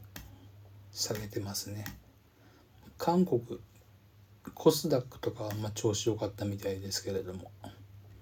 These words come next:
えー、ナスダックと一番、まあ、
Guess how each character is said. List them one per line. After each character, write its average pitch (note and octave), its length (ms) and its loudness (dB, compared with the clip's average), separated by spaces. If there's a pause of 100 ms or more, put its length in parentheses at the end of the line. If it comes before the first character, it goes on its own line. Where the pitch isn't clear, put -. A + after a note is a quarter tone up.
(500)
え A2+ 180 -2
ー、 - 20 -6
ナ A#2+ 140 0
ス A#2 120 -2
ダ B2+ 100 10
ッ - 60 4
ク G2+ 520 -6
と - 100 -8
一 G#2 240 -6
番、 A#2 300 2
ま B2 180 6
あ、 G2+ 100 -2